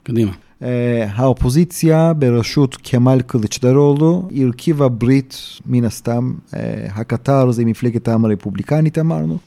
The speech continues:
Speaker 1: מהמם.
Speaker 2: המפלגה הזאת כרתה ברית עם המפלגה הטובה, בשפה הטורקית,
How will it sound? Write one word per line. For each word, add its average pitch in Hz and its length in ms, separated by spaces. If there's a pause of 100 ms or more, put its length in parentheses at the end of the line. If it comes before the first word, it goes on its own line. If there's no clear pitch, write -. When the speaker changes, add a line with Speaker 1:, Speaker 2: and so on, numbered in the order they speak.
Speaker 1:
מהמם. 110 260 (260)
Speaker 2:
המפלגה 135 600
הזאת 139 240
כרתה 127 440
ברית 135 640 (240)
עם 143 260 (120)
המפלגה 135 760
הטובה, 131 500 (240)
בשפה 127 500
הטורקית, 123 560